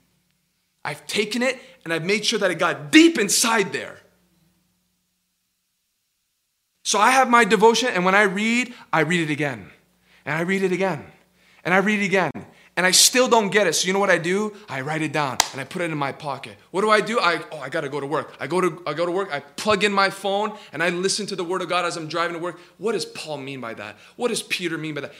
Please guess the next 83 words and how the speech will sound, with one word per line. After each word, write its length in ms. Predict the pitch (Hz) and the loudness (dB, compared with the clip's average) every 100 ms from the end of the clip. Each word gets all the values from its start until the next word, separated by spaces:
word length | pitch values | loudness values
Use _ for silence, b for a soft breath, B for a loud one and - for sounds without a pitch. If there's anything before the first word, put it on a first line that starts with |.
| B | B
You 140 | 196 | -6
chew 340 | - - 220 | -2 -2 0
on 120 | 185 139 | -2 -2
it. 100 | 123 B | -8 B
You're 140 | 190 226 | -8 -6
doing 260 | 240 240 | -4 -2
your 160 | 233 220 | 0 4
work, 340 | 233 226 226 B - | 4 4 0 B -8
you're 120 | 196 | -6
doing 220 | 220 226 | -4 -2
your 120 | 220 | -2
things, 400 | 208 220 220 208 B | -2 -4 -4 -6 B
you're 120 | - 196 | -4 -2
not 180 | 220 | 0
taking 380 | 220 220 220 214 | -2 -4 -4 -2
the 80 | 180 | 0
word 180 | 190 208 | 4 4
of 120 | 185 | 4
God, 200 | 196 202 | 4 4
you're 100 | 190 | 2
not 120 | 208 | -2
taking 180 | 214 196 | -4 -4
your 80 | 208 | -4
devotion 380 | 180 196 196 180 | -2 -2 -2 -6
to 40 | |
the 60 | - | -4
point 200 | 196 190 | -4 -2
where 100 | 175 | -4
you 180 | 190 | -4
don't 240 | 175 190 196 | -4 -2 0
do 100 | 202 | 0
anything 300 | 196 202 208 | -2 -4 -4
else. 160 | 190 | -4
No, 140 | 202 196 | -2 0
you're 120 | 202 | 0
faithful, 680 | 190 214 208 208 220 220 B B | 0 0 0 -2 -4 -4 B B
you're 120 | 180 | -4
obeying 260 | 170 202 208 | -2 -2 0
the 60 | |
other 120 | 208 | -2
commandments, 400 | 196 190 214 226 226 B | -4 -4 -4 -4 -6 B
but 100 | 208 | 0
you 60 | |
know 80 | 226 | 2
what? 180 | 233 233 | 2 0
You're 60 | 208 | -2
gonna 120 | 233 | -4
call 280 | 226 214 202 | -2 2 2
up 100 | 196 | 2
your 80 | |
buddy 220 | 165 180 185 | 0 0 0
at 80 | |
lunch. 160 | 175 156 - B | -2 -6 -10 B
"Bro, 80 | - | -10
how 80 | 143 | -8
you 80 | 139 | -6
doing?" 160 | 127 | -8
"Good, 160 | 110 110 | -8 -8
good. 160 | 107 95 | -8 -8
Work's 240 | 127 - | -10 -8
good, 100 | 98 | -10
yeah. 120 | 98 - B | -10 -14 B
Listen, 200 | - 156 | -12 -10
man, 80 | 113 | -8
I'm 80 | 143 | -8
reading 220 | 220 135 95 | -8 -8 -12
Colossians 420 | - 120 165 135 | -18 -16 -14 -12
one 100 | 143 | -12
twenty-four. 300 | 131 127 - | -14 -14 -12
I 60 | 170 | -10
have 100 | 139 | -10
no 240 | 101 117 | -10 -10
idea 220 | 131 131 127 | -10 -8 -8
what 120 | - | -10
Paul's 220 | 123 113 | -14 -14
saying 160 | 123 110 | -12 -12
there. 60 | |
Do 60 | 107 | -12
you 40 | |
know 60 | 156 | -12
what 80 | |
I 20 | |
mean?" 80 | 190 | -12